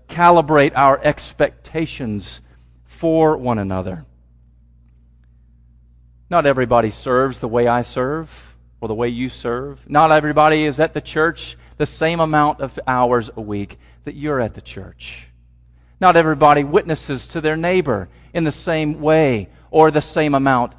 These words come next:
that you witness. Not everybody studies their Bible in the same way or the amount that you study your Bible. But when we're patient with one another,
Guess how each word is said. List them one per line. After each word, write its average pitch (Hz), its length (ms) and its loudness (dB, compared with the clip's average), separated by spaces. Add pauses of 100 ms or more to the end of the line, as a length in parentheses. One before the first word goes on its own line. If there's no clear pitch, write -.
(220)
that 156 160 -6
you 196 360 -8
witness. - 600 -12 (180)
Not 208 180 2
everybody 131 400 4
studies 170 520 -2
their 185 160 0
Bible 160 560 0 (180)
in 160 120 -4
the 147 60 -2
same 175 380 -4
way 156 320 2
or 147 160 2
the 143 200 2
amount 160 360 0
that 175 160 -6
you 202 320 -8 (180)
study 101 300 -10
your 90 140 -14
Bible. 87 420 -20 (1200)
But - 120 -8
when 127 180 -6
we're 117 160 -6
patient - 720 -14
with - 220 -16
one 95 160 -18
another, - 420 -20